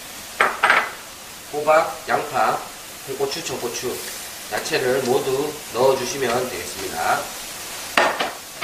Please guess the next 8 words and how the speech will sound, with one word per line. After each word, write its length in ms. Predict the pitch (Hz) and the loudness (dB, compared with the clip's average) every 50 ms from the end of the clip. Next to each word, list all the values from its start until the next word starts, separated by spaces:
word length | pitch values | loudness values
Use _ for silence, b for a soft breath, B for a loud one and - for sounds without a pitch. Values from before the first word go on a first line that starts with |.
| - - - - - - - - - - - - - - - - - - - - - - - - - - - - - - | 0 0 0 -4 -8 -12 -14 -14 -14 -14 -14 -14 -12 -10 -10 -10 -10 -10 -12 -12 -14 -14 -14 -14 -14 -14 -14 -10 -4 -2
야채를 300 | - - 226 214 208 202 | -2 2 4 4 6 6
모두 200 | - 202 202 208 | 8 8 8 8
넣고 480 | 202 - - - 165 156 143 135 127 - - - - - - - - - - - - - - - - - - - - - - | 6 6 4 4 6 8 8 8 8 6 4 2 2 2 2 2 0 0 -2 -2 -4 -6 -10 -12 -14 -16 -16 -16 -16 -14 -10
중불에서 720 | - 151 170 - - 165 143 120 - 117 113 120 120 - - - - - - - - - - - - - - - - - - - - - - - 127 - - - - - 117 | -8 -6 -6 -4 0 0 0 2 2 2 4 4 4 4 4 2 -2 -2 -4 -2 -2 -2 -2 0 0 0 0 0 -2 -2 -2 0 2 4 4 4 4 2 2 0 -4 -6 -4
모든 240 | 117 123 131 143 127 | -4 -2 0 0 0
야채를 720 | 120 117 - - 120 123 127 - 127 - - - - - | 0 2 2 2 2 4 4 4 4 2 0 -2 -4 -4
익혀주시면 680 | - - - 117 - - - 143 139 131 107 95 92 87 | -4 -2 -2 -2 -2 -2 -4 -2 -2 0 0 0 0 -2
되겠습니다. 580 | 90 87 95 - - 92 90 - 87 85 90 | -4 -6 -8 -8 -8 -10 -8 -6 -4 -4 -2